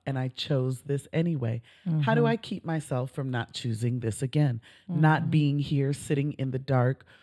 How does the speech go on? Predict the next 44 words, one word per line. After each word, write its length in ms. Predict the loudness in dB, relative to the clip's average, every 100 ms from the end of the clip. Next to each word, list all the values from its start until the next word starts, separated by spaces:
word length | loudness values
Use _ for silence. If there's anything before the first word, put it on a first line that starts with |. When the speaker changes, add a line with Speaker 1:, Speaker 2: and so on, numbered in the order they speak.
| _
Speaker 1:
with 240 | 4 4 4
a 80 | 4
refrigerator 760 | 4 4 2 4 2 2 0
full 260 | -4 -4 -2
of 120 | -2
moldy 440 | -2 0 0 2 0
food. 540 | 2 2 2 0 -4 -10 _ -2
Speaker 2:
Mm. 300 | 0 0 -4 _ -20 _
Speaker 1:
What 380 | -6 0 0 0
do 160 | -2
I 140 | 0 0
do 480 | -2 -4 -4 -6 -10 _ _ _
so 160 | -2 4
that 140 | 6
I 120 | 6 4
Speaker 2:
Mm. 60 |
Speaker 1:
don't 220 | 2 0 2
have 200 | 0 0
to 100 | -8
feel 280 | 0 2 4
like 220 | 2 0
a 40 | 0
loser 440 | -2 -2 -2 -2
again?" 640 | -4 0 -2 0 -2 -2 2
But 160 | 2
Speaker 2:
Mm-hmm. 220 | 2 0 0
Speaker 1:
not 640 | 0 2 0 -2 -10 -18 -20 _ 0
I'm 180 | 0 0
just, 400 | 0 0 0 -6 _ _ _
oh, 100 | 0
I'm 200 | 0 -2
just 240 | -6 -6
the 80 | -4
worst 300 | 0 0 -2
person 360 | -2 -2 -2 -4
in 140 | -2
the 60 | -2
world. 440 | 0 -2 -2 -6 0
I 80 | 0
can't 280 | 0 -4
even 220 | -4 -6 -6
pay 240 | -2 0
my 200 | 0 0
bills. 480 | 0 0 0 -6